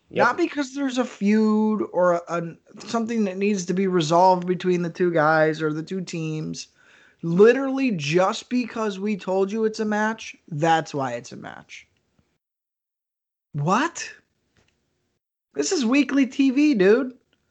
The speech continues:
Speaker 2: You got weekly viewers that you need to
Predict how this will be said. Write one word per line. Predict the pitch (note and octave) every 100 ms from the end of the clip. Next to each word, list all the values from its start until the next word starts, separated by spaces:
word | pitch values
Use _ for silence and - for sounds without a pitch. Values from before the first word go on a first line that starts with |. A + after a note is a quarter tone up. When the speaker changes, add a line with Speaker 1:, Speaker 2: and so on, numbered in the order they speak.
| _ _ _
Speaker 2:
You | F3+ B3
got | E4+ D#4+ B3 F3
weekly | E3+ A3+ C#4+ - A3+ B3+ A#3+
viewers | F3 F#3+ A#3+ A#3 G3
that | D3+ D3+
you | E3 G3
need | B3+ C4+ B3
to | A#3+ A3